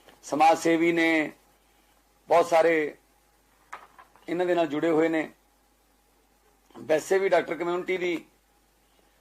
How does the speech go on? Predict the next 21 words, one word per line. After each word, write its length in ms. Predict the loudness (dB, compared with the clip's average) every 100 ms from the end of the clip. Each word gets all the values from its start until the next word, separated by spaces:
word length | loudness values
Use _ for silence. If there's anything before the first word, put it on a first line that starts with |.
| _
ਆਮ 180 | -8 -4
ਆਦਮੀ 160 | -4 -2
ਪਾਰਟੀ 320 | 0 0 0
ਨਾਲ 200 | -4 -6
ਕਾਫੀ 540 | -4 -6 -4 -8 -8 -16 _ _ _ _ _ _ _ -10
ਮਿਲਦੀ 440 | -8 -8 -6 -2
ਹੈ, 260 | -2 -2 -8 -14 -20
ਸਟਾਰ 320 | -4 0 2
ਮਿਲਦੇ 380 | 0 -6 -6 -4
ਹੈ, 180 | -4 -6 -14 _ _ _ _ _ _ _ _ _ _ _ _ -18
ਜਿਹਦੇ 240 | -8 -6
ਸਾਡੇ 240 | -2 -2 0
ਕੋਲੇ 520 | 2 2 2 0 -6 _ _ _ _ _ _ _ _ _ _ _ _ _ _
ਡਾਕਟਰ 320 | -2 -2 -2 -6
ਬਲਜੀਤ 480 | -6 -6 -8 -8
ਕੌਰ 260 | -2 2 4
ਹੈ, 420 | 2 2 0 -4 _ _ _ _ _ _ -8
ਡਾਕਟਰ 300 | -6 -4 -6
ਬਲਵੀਰ 440 | -8 -6 -4 -6
ਸਿੰਘ 340 | -6 -6 -4 0
ਹੈ 420 | 2 2 -2 -6